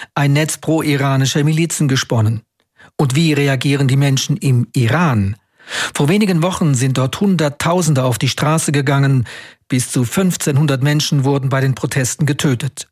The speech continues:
Tausende wurden verhaftet, viele gefoltert und hingerichtet. Federführend bei der Niederschlagung der Proteste war die Revolutionsgarde.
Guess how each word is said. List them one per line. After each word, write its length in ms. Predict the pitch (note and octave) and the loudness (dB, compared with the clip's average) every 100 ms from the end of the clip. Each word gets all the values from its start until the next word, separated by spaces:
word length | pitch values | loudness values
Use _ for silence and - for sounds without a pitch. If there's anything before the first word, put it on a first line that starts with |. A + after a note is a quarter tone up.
| - | -4
Tausende 560 | D3 C#3+ A#2+ A#2+ A2+ - | 0 0 2 0 0 0
wurden 260 | B2+ B2 B2 | 0 0 0
verhaftet, 640 | C#3 D3 C#3+ C3 A2+ - | 0 0 -2 -4 -6 -12
viele 280 | - D#3+ D#3 | -4 0 0
gefoltert 680 | C#3 - C3 A2+ A#2+ G#2+ - - | 0 0 -2 0 -2 -4 -8 -4
und 160 | C#3 - | -2 0
hingerichtet. 680 | C#3+ G#2+ A2+ - - - _ _ _ _ - - - - | 0 0 -2 -6 -12 -16 _ _ _ _ -16 -12 -12 -2
Federführend 680 | - D#3 E3+ E3+ F#3+ G3 F#3+ | 0 2 2 0 0 0 0
bei 100 | D#3+ | 0
der 140 | D3+ | 0
Niederschlagung 600 | D3+ E3 D#3 D3+ D3 D3 | 0 0 0 0 0 0
der 100 | C3+ | 0
Proteste 600 | B2 D3 - C#3+ - D#3 | -2 -4 -2 -2 -2 -2
war 160 | B2+ A#2+ | 0 0
die 140 | B2 | 0
Revolutionsgarde. 920 | B2+ C3 D3+ D3+ G3 F#3 - G#2+ G#2+ | 0 0 0 0 0 0 0 -2 -2